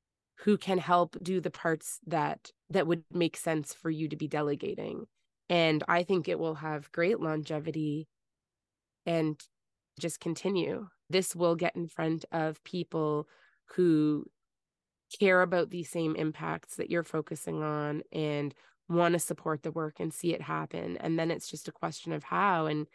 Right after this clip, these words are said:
I think you have this magnetism that draws people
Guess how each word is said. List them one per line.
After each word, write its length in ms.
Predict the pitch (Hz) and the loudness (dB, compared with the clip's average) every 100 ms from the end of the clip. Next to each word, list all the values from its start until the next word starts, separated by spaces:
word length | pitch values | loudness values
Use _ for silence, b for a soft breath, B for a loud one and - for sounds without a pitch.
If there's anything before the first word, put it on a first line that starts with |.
| b b _ _ - | b b _ _ -10
I 60 | 160 | -2
think 260 | 170 165 | -2 0
you 100 | 180 | -2
have 280 | 151 160 165 | -2 -2 0
this 200 | 165 - | -4 -2
magnetism 880 | 160 151 196 196 175 156 151 147 147 | 0 0 0 -2 -2 -4 -2 -2 -4
that 160 | 165 | -6
draws 380 | - 156 156 160 | -4 -2 -2 -2
people 600 | - 165 - 160 160 160 | -6 -8 -4 -2 0 -2